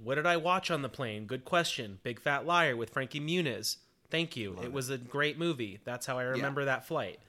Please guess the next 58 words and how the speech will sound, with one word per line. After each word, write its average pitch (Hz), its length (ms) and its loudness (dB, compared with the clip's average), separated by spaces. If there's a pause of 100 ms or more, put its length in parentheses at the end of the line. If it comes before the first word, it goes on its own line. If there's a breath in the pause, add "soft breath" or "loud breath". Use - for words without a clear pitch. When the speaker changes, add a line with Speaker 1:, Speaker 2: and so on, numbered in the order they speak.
(360 soft breath)
Speaker 1:
Defined 139 400 0
Speaker 3:
Yeah. 135 60 0
Speaker 1:
entirely 135 580 4
by 117 260 0
the 131 120 -2
film 123 360 -2
Big 120 200 0
Fat 117 260 -4
Liar. 113 400 -6 (240 loud breath)
Speaker 3:
Yeah, 139 160 8
you, 120 200 6
we've, 208 260 6
I've 214 160 8
talked 190 260 8
at, 131 180 -2 (120)
at 131 140 4
great 165 260 10
length 160 180 10
Speaker 1:
Yeah, 190 80 10
Speaker 3:
about 120 140 8
the 165 80 6
film 151 180 8
Speaker 1:
revenge. 110 200 4
Speaker 3:
Big 98 40 -4
Fat 104 140 2
Speaker 1:
It 156 60 4
was 156 180 4
a, 160 40 2
Speaker 3:
Liar. 131 120 -4
Speaker 1:
it 151 60 0
was 156 120 2
Speaker 3:
Yeah. 123 60 4
Speaker 1:
a 139 40 -2
big 165 220 4
topic 170 360 2
in 165 60 0
our 151 80 0
revenge 127 360 0
episode. 123 580 -2
Speaker 3:
<laughs> - 40 -20
Yeah. - 340 -4
Speaker 1:
It's 151 160 -2
a 151 40 -2
great 151 260 6
movie. 156 280 2
It's 120 140 -4
the 139 100 -6
great, 143 220 -2
it, 143 180 2
the 160 60 2
greatest 151 640 2
movie, 120 240 -4
one 110 200 -4
would 110 140 -6
say. - 240 -8
Speaker 3:
Sure. - 260 -6 (100)
Speaker 1:
But 135 220 0
Speaker 3:
Sure. - 340 8